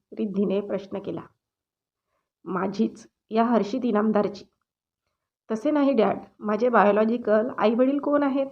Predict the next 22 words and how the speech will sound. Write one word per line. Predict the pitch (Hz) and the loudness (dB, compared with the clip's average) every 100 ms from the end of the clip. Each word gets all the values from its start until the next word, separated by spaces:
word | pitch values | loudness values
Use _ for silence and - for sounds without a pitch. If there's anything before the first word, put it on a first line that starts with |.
| - _ _ _ _ _ _ _ _ _ _ _ _ _ _ _ - | -10 _ _ _ _ _ _ _ _ _ _ _ _ _ _ _ -2
"तू | 262 | 2
माझी | 302 277 294 | 4 4 4
मुलगी | 277 247 254 | 2 4 2
आहेस | 240 247 247 | 4 0 0
एवढे | 220 240 | 0 0
मग | 262 262 - _ _ | 0 -2 -6 _ _
तुझ्यासाठी | 240 269 269 262 | -4 -2 0 -2
पुरेसे | 277 262 233 226 | -2 -2 -2 0
नाही | 254 247 226 | 0 2 0
का? | 214 214 - _ _ _ _ _ | 0 -2 -4 _ _ _ _ _
का | 294 | 2
माहिती | 302 311 311 311 | 4 4 2 2
करायचं | 277 254 254 254 | 2 4 2 0
आहे | 240 | 0
तुला | 240 220 220 214 - _ _ _ _ _ _ _ _ | -2 0 0 0 -10 _ _ _ _ _ _ _ _
की | 285 | -6
तुला | 277 254 | 0 4
कोणी | 247 247 247 | 4 4 4
जन्म | 254 262 254 | 4 4 2
दिलाय?" | 269 269 320 - _ _ - | 2 0 0 -8 _ _ -10
हर्ष | 196 202 | -10 -6
म्हणाला. | 175 - | -6 -8